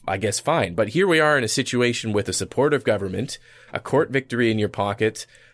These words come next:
money flying out the window for the education system. I mean, there's a lot of money put into education, K to twelve, in the last few years. Do you think the public's looking at this and going,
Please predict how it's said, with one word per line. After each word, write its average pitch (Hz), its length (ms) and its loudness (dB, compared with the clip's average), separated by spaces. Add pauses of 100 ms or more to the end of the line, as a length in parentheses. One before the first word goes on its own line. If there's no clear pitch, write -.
money 123 380 0
flying 165 540 0
out 131 180 2
the 113 80 2
window 117 340 2
for 95 120 -6
the 95 120 0
education 110 540 -2
system. 90 340 -4
I 90 40 -4
mean, 107 100 -2
there's 151 100 -4
a 151 60 0
lot 127 180 2
of 127 60 0
money 131 240 0
put 107 160 -2
into 101 160 2
education, 101 600 -2
K 110 140 -2
to 110 100 2
twelve, 110 340 0
in 95 60 -8
the 92 60 -8
last 101 320 -4
few 101 140 -4
years. 104 460 -2 (920)
Do 156 140 -4
you 196 40 2
think 226 120 0
the 180 60 -2
public's 185 400 -2
looking 180 220 0
at 160 100 -2
this 156 180 0
and 147 100 -4
going, 139 240 2